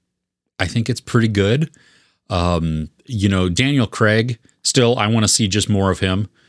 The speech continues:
in this. I, I would, I will continue to watch. If they do, if Rian Johnson will create more, uh, stories for Benoit Blanc, I will watch them, because he's just, it's,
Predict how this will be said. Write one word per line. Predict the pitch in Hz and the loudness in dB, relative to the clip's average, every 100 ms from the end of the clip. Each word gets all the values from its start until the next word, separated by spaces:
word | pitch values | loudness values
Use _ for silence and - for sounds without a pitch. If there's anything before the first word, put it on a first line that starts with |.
| _ _ _ _ | _ _ _ _
in | 101 92 | 0 0
this. | 95 - - - | 0 -2 -6 -8
I, | 87 87 | -4 -2
I | 92 | -2
would, | 92 92 87 | 0 -2 -2
I | 90 90 | -2 0
will | 90 | -2
continue | - 92 104 92 85 | -2 -2 -2 -4 -4
to | 95 | 0
watch. | 90 85 - | 0 0 -4
If | - | -2
they | 107 | -2
do, | 101 104 95 | 2 0 0
if | 92 | -2
Rian | 107 107 117 | 0 2 2
Johnson | 107 104 92 104 | 0 -2 -2 -2
will | 90 | -4
create | - 110 92 92 | -4 -2 0 -2
more, | 85 92 98 92 95 87 - - _ _ _ _ | -4 -2 0 2 2 0 -4 -20 _ _ _ _
uh, | 104 87 | -2 0
stories | - - 110 101 98 92 | 2 2 2 2 2 0
for | - 90 | -2 -2
Benoit | 90 87 90 85 | 0 0 0 0
Blanc, | 87 87 95 - - _ _ - | 0 -2 -4 -8 -20 _ _ -6
I | 90 87 | -4 -2
will | 85 78 | -2 -2
watch | 78 76 - | -4 -4 -4
them, | 95 95 87 _ | -4 -4 -6 _
because | - - 85 78 73 - - _ _ _ _ _ _ | -8 -4 -4 -2 -4 -6 -10 _ _ _ _ _ _
he's | - 107 87 | -4 0 2
just, | - 90 - | 0 -2 -4
it's, | 101 90 - | -6 -8 -12